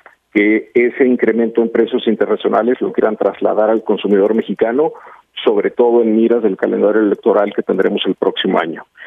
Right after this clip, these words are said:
Eh, en materia de inflación no nos pega mucho porque, pues, el precio de la gasolina seguirá bastante controlado.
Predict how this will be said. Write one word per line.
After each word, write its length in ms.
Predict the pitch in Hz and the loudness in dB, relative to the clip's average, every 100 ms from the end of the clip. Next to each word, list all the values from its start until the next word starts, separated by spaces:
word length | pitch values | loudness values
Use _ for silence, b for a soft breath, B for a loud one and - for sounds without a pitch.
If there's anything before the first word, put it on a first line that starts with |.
| B B - | B B 0
Eh, 520 | 110 98 98 98 101 - | 2 4 2 2 0 0
en 120 | 120 | 0
materia 300 | 123 160 160 | 2 0 2
de 80 | 143 | 2
inflación 560 | 123 123 156 175 180 - | 2 0 2 0 -2 0
no 160 | 127 135 | 2 2
nos 160 | 143 - | 0 0
pega 200 | 143 143 | 0 2
mucho 520 | 156 151 - 123 127 _ b b _ | 2 0 0 -2 -2 _ b b _
porque, 380 | 110 104 - 101 | -4 -4 0 -2
pues, 180 | 98 95 | 0 -2
el 80 | 98 | -2
precio 260 | 113 113 113 | -2 0 0
de 40 | |
la 120 | 101 | 0
gasolina 360 | 92 107 113 107 | -2 0 0 0
seguirá 640 | 98 101 107 107 110 107 - _ _ _ _ _ | 0 0 2 2 2 0 -4 _ _ _ _ _
bastante 400 | 110 101 110 104 | -6 -4 -4 -2
controlado. 640 | 104 107 131 143 160 127 | -2 0 0 0 0 0